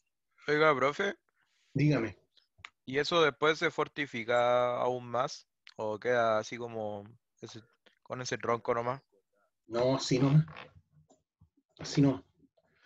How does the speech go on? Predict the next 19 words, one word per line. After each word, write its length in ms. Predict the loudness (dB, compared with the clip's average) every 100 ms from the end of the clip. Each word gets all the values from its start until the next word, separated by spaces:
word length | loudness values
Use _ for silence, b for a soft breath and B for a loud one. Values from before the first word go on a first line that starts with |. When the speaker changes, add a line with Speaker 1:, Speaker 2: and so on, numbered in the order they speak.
| B B
Speaker 2:
¿Por 160 | 0 2
qué? 120 | 4
Porque 240 | 4 4 0
esto 400 | 2 2 2 4
me 160 | 4 4
es, 180 | 0 0
es 120 | 0
solamente 680 | 4 4 6 6 6 4 2 0
temporal, 520 | 2 4 4 4 2
po. 100 | 0 -8 _ _ _ _ _ _ _ _ _ -2
Esto 220 | 0 4 6
va 40 |
a 40 |
llegar 200 | 6 6
hasta 140 | 4 2
acá 120 | 4
arriba 300 | 4 4 4
nomás, 300 | 4 4
¿eh? 80 | 4